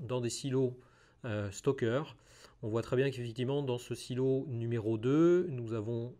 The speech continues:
un aliment qui est différent de celui qui est dans le silo trois. Cela nous permet de faire des préparations, euh, en associant pourquoi pas un seul aliment ou plusieurs.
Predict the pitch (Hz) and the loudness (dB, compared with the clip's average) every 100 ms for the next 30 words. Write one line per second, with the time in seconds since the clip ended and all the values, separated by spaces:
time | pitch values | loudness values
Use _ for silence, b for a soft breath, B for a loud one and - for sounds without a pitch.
0 | 185 110 107 104 101 117 151 208 - b | -10 -8 -6 -4 -4 -2 -2 -2 -8 b
1 | b b _ - 120 120 117 160 - 120 | b b _ -6 0 2 0 -2 2 2
2 | 117 147 190 120 117 - 135 135 - 127 | 2 0 -2 -4 -4 -6 -8 -6 0 0
3 | 131 117 113 - 107 101 - 113 160 - | 0 -4 -6 -6 -6 -6 -6 -4 -4 -8
4 | B B B B - 131 143 135 143 151 | B B B B -2 2 2 4 2 2
5 | 147 127 127 - 135 139 127 131 - 135 | 0 -2 -4 -2 -4 0 0 -2 0 2
6 | 143 147 143 117 113 110 107 107 B - | 4 4 2 0 -2 -2 -4 -8 B -8
7 | 113 117 120 131 - 131 127 - - 107 | -2 0 2 0 0 0 -2 -8 -10 -8
8 | - 113 117 - - 135 - 135 127 107 | -4 -2 -4 -6 -2 -2 2 4 6 4
9 | 107 117 160 190 - 190 190 127 110 104 | 0 0 0 -2 -2 -2 -2 -4 -2 -2
10 | 107 160 | -2 -4